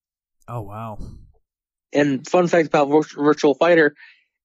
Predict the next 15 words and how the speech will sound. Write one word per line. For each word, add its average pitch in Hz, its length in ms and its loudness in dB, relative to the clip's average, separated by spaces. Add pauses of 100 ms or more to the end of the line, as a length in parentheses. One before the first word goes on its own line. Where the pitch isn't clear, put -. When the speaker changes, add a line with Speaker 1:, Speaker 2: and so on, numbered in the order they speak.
(200)
Speaker 2:
everyone 202 560 4
speaks - 420 -2
Japanese. 165 1200 0
Speaker 1:
Utara 151 560 -4
Namida, 180 800 -8
huh? 196 1000 -6
Speaker 2:
<laughs> - 140 -8 (600)
So 160 280 2
I 190 180 4
had 202 300 2
no 190 460 4
idea 180 320 4
what 170 140 2
these 165 180 -4
fuck, 175 220 2